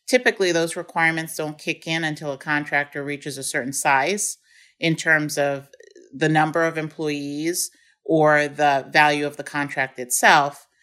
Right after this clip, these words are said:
Um, and those thresholds generally will vary from law to law, but that's generally what,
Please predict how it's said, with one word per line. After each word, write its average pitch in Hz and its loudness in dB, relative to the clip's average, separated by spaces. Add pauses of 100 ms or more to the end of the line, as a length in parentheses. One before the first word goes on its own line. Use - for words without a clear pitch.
(320)
Um, 139 2 (460)
and 170 6
those 170 2 (520)
thresholds 165 2
generally 147 -2 (120)
will 143 -2
vary 143 0
from 139 -4
law 139 0
to 135 -12
law, 135 -2
but 139 -8
that's 156 0 (440)
generally 165 4
what, 139 0